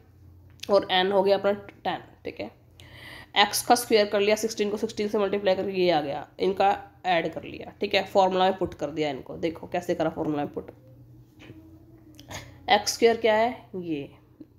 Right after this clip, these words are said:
ठीक है, एन क्या है टेन, तो आ गया फ़ोर पॉइंट ज़ीरो नाइन पॉइंट एट, ठीक है, और माइनस ये हो गया हमारा मीन, यानी कि दो सौ by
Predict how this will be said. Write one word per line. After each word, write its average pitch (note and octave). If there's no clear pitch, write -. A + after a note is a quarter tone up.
ठीक -
है, A2
एन A#3+
क्या A#3
है A#3
टेन, F3+
तो G3
आ F#3+
गया F#3+
फ़ोर G#3+
पॉइंट F3+
ज़ीरो G3
नाइन F#3
पॉइंट F#3
एट, F3
ठीक A3
है, A3+
और G3
माइनस G#3
ये G#3+
हो A#3
गया G#3+
हमारा G3+
मीन, G#3
यानी F#3
कि G#3
दो G3+
सौ G#3+
by F#3+